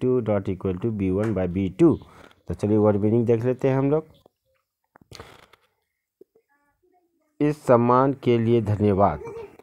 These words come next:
कोई भी सम्मान आप लेते हैं किसी से, तो कोई आपको हेल्प करता है तो उसको बोल सकते हैं, "Thank for this honor।" ये सब अच्छी तरह से देख लीजिए। अच्छा, अच्छा का ओके भी ले सकते हैं। क्यों नहीं, why not,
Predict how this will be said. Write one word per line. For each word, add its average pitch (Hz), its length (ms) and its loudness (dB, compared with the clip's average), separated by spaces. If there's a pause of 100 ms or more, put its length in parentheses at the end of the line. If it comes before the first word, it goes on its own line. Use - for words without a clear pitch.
(100)
कोई 110 140 2
भी 110 120 0
सम्मान 107 280 -2
आप 107 220 -2
लेते 104 260 -2
हैं 113 140 0
किसी 104 280 -6
से, 135 240 -2 (720)
तो 90 260 -2 (480)
कोई 107 160 2
आपको 104 240 0
हेल्प 107 260 0
करता 104 260 0
है 107 100 2
तो 104 120 -6
उसको 95 180 -6
बोल 104 240 2
सकते 113 340 -4
हैं, 101 220 -2
"Thank 127 340 0 (180)
for 110 320 2
this 127 180 0 (360)
honor।" 82 300 -4 (1160)
ये 90 80 -4
सब 98 140 -4
अच्छी 95 280 -6
तरह 104 180 -4
से 98 100 -8
देख 104 160 -2
लीजिए। 110 240 0
अच्छा, - 600 -2
अच्छा 92 280 -8
का 98 120 -6
ओके 92 340 -4
भी 120 120 -2
ले 123 120 -4
सकते 139 340 -8
हैं। 147 260 -8 (1400)
क्यों 147 280 2
नहीं, 104 500 0
why 104 440 0
not, 82 320 -8